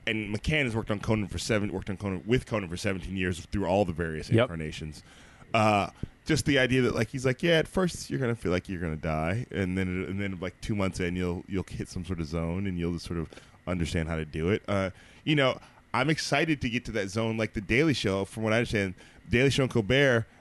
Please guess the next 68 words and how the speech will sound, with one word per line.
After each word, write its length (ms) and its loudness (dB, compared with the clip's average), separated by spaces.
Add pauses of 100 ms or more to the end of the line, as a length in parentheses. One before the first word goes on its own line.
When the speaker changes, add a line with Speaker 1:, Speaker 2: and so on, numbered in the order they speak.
Speaker 1:
they 120 6
work, 240 4
like, 140 4 (300)
Banks 340 2
hours. 500 2
<laughs> 0 -
You 80 10
know, 80 6
like, 140 2
they 160 4
get 180 0
there, 280 6
Speaker 2:
Guess 180 0
they 100 4
Speaker 1:
they 60 4
Speaker 2:
got 180 4
it 100 2
done. 280 6
They 60 0
Speaker 1:
they 100 4
Speaker 2:
got 160 4
it 80 2
down. 360 4 (120)
Speaker 1:
'cause 120 4
they 80 4
gotta 160 4
get 120 4
it 80 0
d-, 100 2
and 220 4
you 100 6
can't, 640 2 (420)
you 100 0
just 140 0
can't 260 0
be 120 4
there 180 4
twelve 260 0
hours 240 2
every 160 -2
day. 280 -6 (200)
You 120 4
Speaker 2:
Right. 240 4
Speaker 1:
know? 60 -12 (280)
You 140 0
know, 120 0
you 140 0
can't 360 0 (160)
sustain 460 0
that. 200 -8
So 360 0
Speaker 2:
Yeah. 320 8 (140)
Speaker 1:
I, 160 -2
you 160 -2
know, 80 2
I 80 4
know 140 2
we're 80 -4
gonna 120 0
be 160 -2
here 120 0
a 40 0
little 180 -2
bit 180 -6
at 100 -6
the 60 -8
beginning, 420 -2
but 240 0